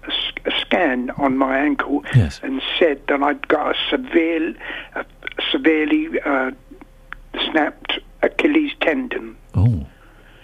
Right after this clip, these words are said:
Speaker 1: Now, I was told to walk on it.
Speaker 2: Yeah.
Speaker 1: Now, when I, I, I wrote to the, uh, to the hospital and, uh, you know, complained,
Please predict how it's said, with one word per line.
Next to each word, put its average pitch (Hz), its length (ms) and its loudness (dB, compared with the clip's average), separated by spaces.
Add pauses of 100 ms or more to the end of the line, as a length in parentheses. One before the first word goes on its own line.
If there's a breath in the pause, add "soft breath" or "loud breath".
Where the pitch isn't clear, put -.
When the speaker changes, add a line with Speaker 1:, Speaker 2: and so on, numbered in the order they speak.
(260 soft breath)
Speaker 1:
Now, 156 260 4
I 202 100 2
was - 140 -8 (120)
told 170 280 0
to 165 60 0
walk 208 320 0
on 123 140 -6
it. 139 240 -2
Speaker 2:
Yeah. 90 220 4 (100)
Speaker 1:
Now, 160 140 4
when 247 220 2
I, 185 320 0 (200)
I, 180 180 2
I 151 180 0
wrote 208 340 0 (100)
to 185 140 2
the, 160 460 -2
uh, 135 320 0 (840 loud breath)
to 202 80 4
the 196 100 4
hospital 151 720 0 (180)
and, 135 360 0
uh, - 200 0
you 185 140 -2
know, 131 140 -2
complained, 139 720 0